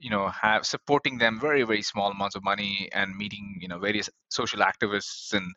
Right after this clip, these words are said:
and whatnot. So that was my first kind of, if you will, consciousness, a politicization, if you will, of, um, or seeing India differently. And, and, uh, you know, I, you know, came from a very, um,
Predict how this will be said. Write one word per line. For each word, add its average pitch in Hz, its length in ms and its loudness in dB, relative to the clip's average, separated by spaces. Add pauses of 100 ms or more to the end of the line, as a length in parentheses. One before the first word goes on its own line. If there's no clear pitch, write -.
(440)
and 113 100 -2
whatnot. 110 300 2
So 135 80 -6
that 147 200 4
was 180 200 -4
my 127 180 4
first - 640 0
kind 110 340 2
of, 98 200 -2
if 101 120 -6
you 104 160 -10
will, 107 200 4
consciousness, 110 760 2
a 117 60 -10
politicization, 107 800 2
if 90 120 -8
you 95 120 -4
will, 90 160 0 (120)
of, 98 320 4 (840)
um, 101 580 4
or 104 80 -4
seeing 120 340 0
India 113 300 4
differently. 98 760 -4
And, 90 240 -8
and, 87 340 -12
uh, 85 280 -2
you 104 80 -8
know, 92 100 -4
I, 98 160 0 (180)
you 117 100 -4
know, 92 100 -2
came 123 240 0
from 113 180 2
a 107 140 4
very, 107 420 0 (560)
um, 98 580 2